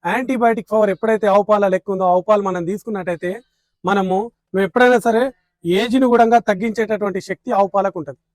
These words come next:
అందువలన ప్రతి ఒక్కరూ మీరు ఆవు పాలను తాగడానికి ఇష్టపడండి. అదేవిధంగా గోవును రక్షించడానికి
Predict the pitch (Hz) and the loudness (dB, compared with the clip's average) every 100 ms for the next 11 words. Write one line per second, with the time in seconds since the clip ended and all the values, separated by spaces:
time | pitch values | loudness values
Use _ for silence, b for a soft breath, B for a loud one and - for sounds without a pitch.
0 | _ _ _ _ 170 202 190 202 240 233 | _ _ _ _ -4 2 0 0 -4 -6
1 | _ _ 185 - 254 226 202 240 220 170 | _ _ -8 -4 -4 -2 0 0 0 -4
2 | _ _ - 196 190 170 _ _ 160 208 | _ _ -4 -2 -2 -4 _ _ 0 2
3 | 233 226 226 202 185 196 214 208 202 185 | 4 4 4 2 0 4 4 4 0 -6
4 | - 214 214 196 202 190 _ _ _ 165 | -2 0 2 2 -2 -4 _ _ _ 0
5 | 208 214 208 202 202 185 _ _ - 156 | 2 2 2 2 2 2 _ _ -6 2
6 | 190 233 226 190 - 220 220 214 208 208 | 2 4 2 2 -2 -4 2 4 4 0
7 | 196 | -4